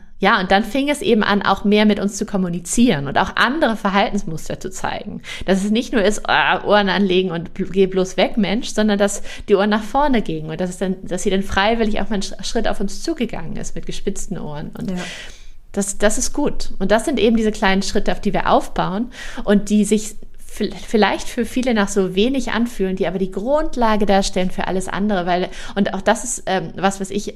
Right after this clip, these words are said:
Speaker 1: allen Pferdemenschen auch immer wieder <laughs> gerne mitgebe. Ich finde gerade dieser erste Kontakt, den wir herstellen, wenn wir das Pferd begrüßen, wenn wir es irgendwo aus seiner Umgebung rausholen, ist so entscheidend für alles, was danach passiert.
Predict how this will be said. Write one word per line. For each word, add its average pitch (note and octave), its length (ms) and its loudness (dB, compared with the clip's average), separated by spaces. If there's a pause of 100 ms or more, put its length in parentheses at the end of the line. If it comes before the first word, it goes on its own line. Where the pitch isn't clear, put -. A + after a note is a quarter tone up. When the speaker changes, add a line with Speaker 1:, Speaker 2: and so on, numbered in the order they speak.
Speaker 1:
allen B3 280 0
Pferdemenschen G3 560 -2
auch F#3+ 100 -6
immer B3+ 220 -2
wieder A#3+ 160 2
<laughs> - 0 -
gerne B3 400 10
mitgebe. G#3 560 0 (320)
Ich G3 140 -2
finde C4 240 0
gerade - 500 0
dieser A3 300 2
erste B3+ 480 6
Kontakt, A#3 500 0
den F3+ 160 0
wir F3 60 -4
herstellen, E3 600 -6
wenn G3 160 0
wir A#3+ 60 4
das A3+ 200 2
Pferd G#3+ 180 -2
begrüßen, G3+ 560 0
wenn F#3+ 140 0
wir F#3 60 0
es G3 120 -6
irgendwo G#3+ 400 -2
aus G#3 200 0
seiner G#3+ 260 0
Umgebung G3 500 -2
rausholen, F3+ 880 0 (420)
ist G#3 320 -4
so D4+ 220 2
entscheidend F#3+ 560 0
für - 160 -4
alles, G3+ 240 0
was F3 100 -2
danach E3+ 340 -2
passiert. - 600 -6